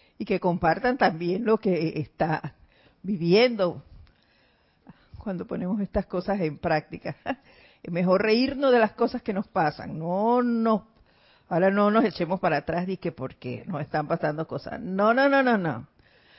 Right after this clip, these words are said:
Hay que seguir. Eso quiere decir que estamos vivos y que estamos haciendo las cosas lo mejor que podamos.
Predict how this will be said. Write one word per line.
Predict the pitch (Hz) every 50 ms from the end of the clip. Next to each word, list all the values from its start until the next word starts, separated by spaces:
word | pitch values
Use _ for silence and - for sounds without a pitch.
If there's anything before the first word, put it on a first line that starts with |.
| _ _ _ -
Hay | - 151 160
que | 151 - 190 190 190 185 - - _ _ _ _ _ - - - -
seguir. | - 165 156 151 151 147 147 165 175 247 269 254 233 202 175 95 - - - - _ _ _ _ _ _ _ - - - _ _ _ - _ _ _ _ -
Eso | 170 175 170 - 214 196 -
quiere | - 196 190 202
decir | 185 165 - - 233 240 -
que | - 180
estamos | - - 160 160 170 180 196 196
vivos | 185 233 262 254 233 269 311 277 - _ _ _ _ _ _ _ _ _
y | - 185
que | - - 185 175 160 151 151 151 - - - -
estamos | 156 - 170 165 185 180
haciendo | 165 - 165 160 165 180
las | 185 165 131 -
cosas | - 135 139 - - 151 151 147 - - - - - _ _ _ _ _ _ _ _ -
lo | 160
mejor | 151 151 147 156 151
que | - 170
podamos. | 151 - 147 139 - 151 156 156 151